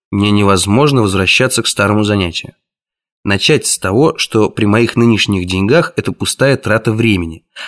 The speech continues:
А главное, я бы помер с тоски. Уж такое свойство у Пирра. После него, если жив останешься, не потянет в тихое место. Вот я и задумал снарядить корабль и отправиться на нём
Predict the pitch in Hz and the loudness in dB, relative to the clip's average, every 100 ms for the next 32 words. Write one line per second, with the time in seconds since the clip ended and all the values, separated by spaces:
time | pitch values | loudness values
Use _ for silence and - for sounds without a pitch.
0 | - 92 95 123 160 110 95 113 127 - | -12 -6 0 2 4 2 2 0 -2 -2
1 | 160 160 139 - - 135 - - - _ | 2 4 4 0 -2 -2 -4 -10 -16 _
2 | _ _ _ _ - 160 - 180 180 185 | _ _ _ _ -4 -2 0 0 4 2
3 | 165 123 143 139 135 131 - 104 82 78 | 4 2 2 2 0 0 2 -2 -2 -8
4 | _ _ _ 110 113 127 139 143 143 - | _ _ _ -2 2 2 4 4 2 2
5 | 127 120 139 117 - 139 143 135 - 127 | 0 2 0 0 0 0 2 0 2 0
6 | 120 120 120 113 98 - 98 - 90 87 | 2 0 2 0 -2 -4 -4 -2 -2 -4
7 | 80 - _ _ _ _ _ - 120 135 | -6 -14 _ _ _ _ _ -2 -2 2
8 | 120 117 104 117 123 113 80 73 - _ | 2 2 2 0 2 0 0 -6 -16 _
9 | _ _ - - 98 107 135 135 104 - | _ _ -10 -6 -2 0 2 0 -2 -6
10 | - 98 139 95 80 - _ _ - 104 | -6 0 0 -2 -6 -14 _ _ -2 0
11 | - - 120 127 127 113 - 110 104 104 | -2 -8 -2 2 2 0 -2 -2 0 0
12 | 107 107 107 | 0 0 -2